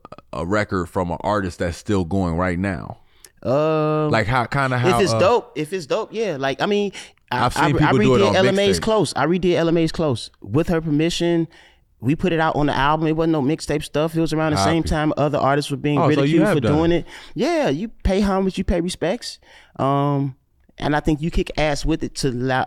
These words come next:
Speaker 2: to allow them to see it in another light. And I
Speaker 1: That's
Speaker 2: like the way you
Speaker 1: beautiful.
Speaker 2: portray my art too.
Speaker 1: That's beautiful.
Speaker 2: Um, so yeah, I think it, it's, it's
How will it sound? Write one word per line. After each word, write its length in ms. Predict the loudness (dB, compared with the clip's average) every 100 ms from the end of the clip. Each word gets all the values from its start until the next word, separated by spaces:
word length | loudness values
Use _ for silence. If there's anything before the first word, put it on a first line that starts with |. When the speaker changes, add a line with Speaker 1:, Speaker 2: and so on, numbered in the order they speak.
| -4
Speaker 2:
to 160 | -4 -2
allow 240 | 0 0
them 160 | 0 -2
to 60 |
see 340 | -4 -4 -2 -2
it 60 |
in 100 | -2
another 260 | -2 -2 -2
light. 200 | -4 -4
And 100 | -4
I 60 | -4
Speaker 1:
That's 100 | -2
Speaker 2:
like 180 | -2 0
the 60 |
way 20 | -2
you 40 |
Speaker 1:
beautiful. 180 | -2 -2
Speaker 2:
portray 280 | -2 0 -2
my 120 | -4
art 260 | -4 -6 -6
too. 180 | -8 -8
Speaker 1:
That's 180 | -8 -8
beautiful. 300 | -8 -6 -6
Speaker 2:
Um, 220 | -6 -6
so 100 | -8
yeah, 240 | -8 -6
I 40 | -6
think 220 | -6 -4
it, 120 | -4 -2
it's, 360 | -4 -6 -10 -4
it's 300 | -4 -4